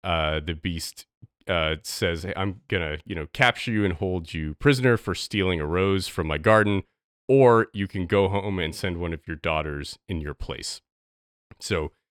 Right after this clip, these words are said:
um, a little bit different than the Disney story and kind of the setup and the, the construct there. But, um, you know, uh, obviously, you know, Belle ends up going in his place and, and gets, you know, is a prisoner of, of the beast in his haunted mansion.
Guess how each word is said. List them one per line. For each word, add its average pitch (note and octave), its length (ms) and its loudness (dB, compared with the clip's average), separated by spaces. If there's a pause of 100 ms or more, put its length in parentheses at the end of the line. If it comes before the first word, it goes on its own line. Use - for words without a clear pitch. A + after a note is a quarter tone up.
(140)
um, G#2 300 6
a C3 80 2
little G3 160 6
bit F3 140 4
different D#3 360 4
than D3+ 120 -2
the D3 80 0
Disney C#3 500 2 (160)
story A2 580 0
and F#2 140 -2
kind G#2+ 160 -2
of F2+ 60 -4
the E2+ 80 -6
setup E2 560 -2
and D#2+ 140 -4
the, D2 340 -6
the E2 120 -6
construct D#2+ 640 -6
there. C#2 380 -6
But, D#2 300 -6 (100)
um, D2 320 -6 (720)
you G#2+ 160 -2
know, D2 140 -2 (180)
uh, D#2+ 640 0
obviously, G#2 500 2
you F#2 200 -2
know, D2+ 160 -4 (100)
Belle E2+ 360 -2
ends D#2+ 120 -8
up D#2+ 140 -10
going D2 420 -6 (220)
in E2 140 -4
his E2+ 140 -10
place D#3 300 6
and, G2 180 0
and F2 200 -4
gets, E2 340 -6
you G2+ 80 -10
know, D#2 80 -6
is D#2 240 -6
a D#2 60 -6
prisoner D#2 540 -8
of, D#2 240 -10 (100)
of D#2+ 160 -8
the D2+ 80 -8
beast D2+ 320 -10
in E2 80 -8
his D2 180 -10
haunted D2+ 340 -8
mansion. D2+ 420 -6